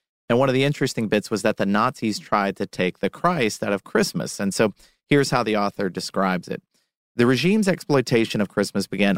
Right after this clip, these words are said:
almost as soon as the Nazis took power in nineteen thirty-three. Party ideologists wrote scores of papers claiming that the festival's Christian element was a manipulative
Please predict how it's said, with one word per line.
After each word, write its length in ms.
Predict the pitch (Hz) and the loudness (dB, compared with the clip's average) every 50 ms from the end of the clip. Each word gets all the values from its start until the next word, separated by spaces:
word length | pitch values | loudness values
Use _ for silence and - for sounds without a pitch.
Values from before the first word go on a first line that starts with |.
| - | -2
almost 500 | - - 117 120 127 127 131 131 - - | -2 0 2 2 2 2 2 0 0 -2
as 120 | 127 110 - | -4 -4 -2
soon 260 | - - 110 107 104 | -2 0 0 2 2
as 120 | 104 95 | 0 0
the 100 | - 98 | 0 0
Nazis 440 | 95 95 95 92 90 - - 95 - | 2 2 2 0 0 -2 -6 -8 -6
took 220 | - - 95 - - | -4 -4 -6 -4 -2
power 340 | - 90 87 85 87 90 | -2 -2 0 0 0 0
in 140 | 90 90 90 | 0 -2 -2
nineteen 400 | 90 90 87 - - - 90 87 | -2 -2 -4 -6 -6 -6 -6 -6
thirty-three. 640 | - - 87 87 87 90 87 - 135 160 156 101 - _ _ _ _ _ _ _ _ _ _ | -4 -6 -6 -4 -4 -4 -2 0 0 0 0 0 -2 _ _ _ _ _ _ _ _ _ _
Party 280 | - 120 120 120 120 120 | 0 2 2 2 2 2
ideologists 640 | 113 113 107 107 107 110 110 104 110 110 101 - - | 0 0 0 0 2 0 0 -2 -2 -4 -4 -2 -2
wrote 180 | 104 95 - | -2 -2 -2
scores 560 | - - - - - 131 131 127 127 127 117 127 | -4 -10 -12 -4 0 2 4 4 4 2 2 0
of 120 | 117 - | -2 -2
papers 400 | - 110 101 95 - 101 92 - | 0 0 0 0 0 -2 -4 -4
claiming 380 | - - 104 101 98 98 98 95 | -4 -2 0 0 2 2 2 0
that 140 | 95 95 | 0 -2
the 100 | - 98 | -2 -6
festival's 520 | - - - 104 98 - 104 101 98 92 - | -4 -2 -2 -2 -2 -2 -4 -4 -4 -4 -4
Christian 500 | - - - 143 139 - - 143 120 110 - | -6 -2 0 0 0 0 -2 -2 -4 -2 -2
element 440 | - 113 127 127 117 104 98 - - | -2 0 0 2 2 0 0 -2 -2
was 160 | - 110 104 | -2 -2 -2
a 60 | 110 101 | 0 0
manipulative 880 | 101 104 110 117 127 - 156 143 139 135 123 120 120 113 - - | 2 2 2 2 2 0 0 -2 -2 -2 0 0 0 0 -2 -4